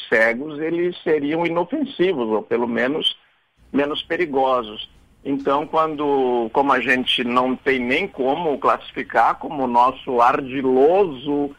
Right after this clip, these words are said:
Andreasa deixou aí bem claro, né, o não, não tem como pôr preço no, nos olhos,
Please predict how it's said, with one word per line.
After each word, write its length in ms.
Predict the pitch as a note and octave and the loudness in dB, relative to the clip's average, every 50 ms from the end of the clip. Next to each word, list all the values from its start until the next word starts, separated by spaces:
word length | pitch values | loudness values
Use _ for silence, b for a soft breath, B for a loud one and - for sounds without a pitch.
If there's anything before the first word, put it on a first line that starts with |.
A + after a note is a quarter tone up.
| B B B B B | B B B B B
Andreasa 880 | - B2+ C3 C3 B2 A#2+ A#2+ A#2 A2+ A#2 C3+ D3 D3+ C#3+ B2 B2+ C3 B2+ | -4 -2 0 0 0 2 2 4 6 6 6 6 4 2 -2 -4 -6 -6
deixou 480 | A#2 B2 A#2+ A#2 - - - B2+ B2+ B2 | -6 -6 -10 -10 -10 -10 -8 -6 -4 -4
aí 140 | B2 B2 B2 | -4 -4 -4
bem 320 | A2+ G#2 A2 B2+ B2 B2+ | -6 -6 -6 -6 -6 -6
claro, 480 | B2 - - A2 G2+ G#2+ A#2 D3+ F3+ F3+ | -8 -6 -2 0 2 2 2 2 0 -2
né, 260 | D#3+ C3+ C3+ C#3+ D#3 | -2 0 0 0 2
o 260 | D#3+ D#3 C#3 B2+ B2 B2 | 2 2 2 2 0 0
não, 260 | B2 A#2+ B2 B2 B2 A#2+ | 0 2 2 2 2 0
não 300 | G#2+ A2+ B2+ B2+ B2 B2 | 0 0 2 2 2 2
tem 200 | B2+ C#3 C#3 C#3+ | 2 2 0 0
como 460 | C3 - - C#3+ D#3 F#3 A3 B3 G3+ | -2 -4 -2 0 2 2 0 -2 -4
pôr 280 | - - C#3 C#3 B2+ A#2 - - | -6 -6 -6 -6 -6 -6 -12 -10
preço 460 | B2+ B2+ B2+ C#3 D3 - - - B2 | -6 -2 -2 -2 -2 -2 -4 -6 -6
no, 220 | A#2 A#2 A2+ A2+ | -6 -6 -6 -6
nos 300 | A2+ A2 A2 A2 G#2+ A2+ | -6 -6 -8 -8 -6 -2
olhos, 580 | B2 A2+ A2+ C3+ F3+ A#3+ B3 E3+ A#2 - - - | 0 2 4 4 4 2 -2 -6 -8 -8 -10 -12